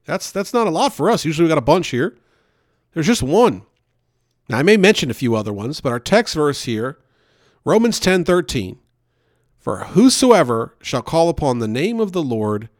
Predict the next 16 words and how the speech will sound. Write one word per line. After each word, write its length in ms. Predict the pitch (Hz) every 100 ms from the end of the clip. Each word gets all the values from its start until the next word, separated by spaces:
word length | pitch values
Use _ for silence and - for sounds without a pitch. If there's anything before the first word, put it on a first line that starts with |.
| _ _
shall 300 | - - 127
be 100 | 139
saved." 500 | - 165 151 117 - _ _ _ _ _ _ _
Romans 300 | 139 196 226
ten 180 | 214 196
thirteen, 480 | 180 151 156 104 - _ _ _
"For 240 | - 165
whosoever 880 | 147 269 294 226 190 202 170 117 - _ _
shall 200 | - 175
call 280 | - 185 180
upon 260 | 151 160 135
the 80 |
name 300 | 123 147 233
of 100 | 214
the 80 | 160
Lord 460 | 143 175 127 104